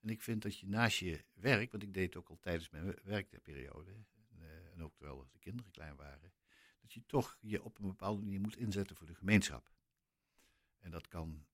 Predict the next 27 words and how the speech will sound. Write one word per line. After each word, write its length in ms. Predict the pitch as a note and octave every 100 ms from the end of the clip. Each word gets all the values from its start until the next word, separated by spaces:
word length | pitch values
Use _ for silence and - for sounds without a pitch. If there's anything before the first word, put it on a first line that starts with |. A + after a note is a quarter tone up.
| _ _ -
een 80 |
schoolbestuur 560 | G2 - A#2+ - - G2
zijn, 380 | F2+ F2 E2 F2+
dat 200 | E2 -
kan 340 | - D#2 D#2+ -
een, 180 | F2 E2+
een, 240 | D#2 D#2+
een, 200 | E2 D#2
een, 300 | D#2+ D#2 E2 E2
een 60 |
stichting 480 | - - F#2+ - F#2
zijn, 240 | D#2+ D#2+
dat 80 | D2+
kan 120 | -
een 60 | D#2
sportvereniging 800 | - F#2+ - F2+ F2 F2 F2+ F2
zijn. 220 | D#2 D2
Nou, 120 | C#2 -
ik 120 | -
ben 160 | C#2
niet 160 | D2 F2
zo 160 | - D#2+
sportief, 460 | - D#2+ - F#2
dus 160 | - -
mij 160 | D2+ D2
zie 240 | D#2+ D2+
je, 100 | D#2+